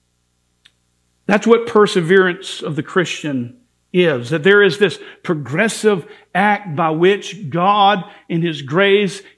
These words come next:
continues to grow us and sanctify us and move us forward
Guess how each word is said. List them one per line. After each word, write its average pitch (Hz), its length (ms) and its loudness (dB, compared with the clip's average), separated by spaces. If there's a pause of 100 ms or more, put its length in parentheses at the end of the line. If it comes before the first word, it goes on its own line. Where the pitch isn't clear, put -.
continues 208 840 -2
to - 340 0 (220)
grow 202 480 4
us 196 300 2
and 160 180 -6
sanctify 196 800 -2
us 185 200 -2 (200)
and 165 260 0
move 202 340 0
us 185 200 0
forward 190 500 0